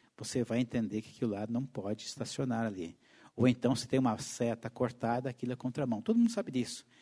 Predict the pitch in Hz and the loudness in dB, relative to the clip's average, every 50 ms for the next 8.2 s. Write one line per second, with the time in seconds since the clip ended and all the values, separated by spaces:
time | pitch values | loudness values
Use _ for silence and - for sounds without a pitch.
0 | - - - 117 139 151 135 - 147 165 - - - 135 123 104 - - - - | -20 -12 -4 0 0 0 0 0 -2 -2 -2 -2 0 2 2 2 0 -6 -14 -20
1 | _ _ _ _ _ _ _ - - - - - - - - _ - 127 135 127 | _ _ _ _ _ _ _ -20 -20 -20 -20 -20 -20 -20 -20 _ -6 -6 -6 0
2 | - 151 135 123 110 - - 147 143 135 135 139 120 - - 117 123 143 143 139 | 2 4 4 4 4 4 4 6 8 8 8 6 6 4 2 4 4 6 6 4
3 | 120 - - - - 135 147 151 - - - 90 - - - - - - - - | 2 2 0 0 2 4 4 4 2 -4 -10 -14 -12 -12 -14 -14 -16 -16 -12 -8
4 | 104 104 110 - - _ _ _ _ _ _ _ _ _ _ _ _ _ _ _ | -8 -8 -8 -8 -12 _ _ _ _ _ _ _ _ _ _ _ _ _ _ _
5 | _ _ - - - 135 135 131 131 131 131 123 123 120 117 110 107 101 98 - | _ _ -20 -4 2 6 8 10 10 10 10 10 10 10 8 6 4 2 -2 0
6 | - 131 135 147 - 127 127 - - - 139 - - 160 151 139 120 113 123 151 | 2 2 2 2 0 -4 -6 0 2 2 2 4 4 6 6 6 6 6 4 4
7 | 185 - - - 180 185 170 - 175 151 151 - - 147 135 135 - - 113 98 | 2 0 -4 -4 -4 -4 -4 -4 -4 -4 -4 -2 0 0 0 -2 -2 -4 -4 -4
8 | - - - | -6 -8 -14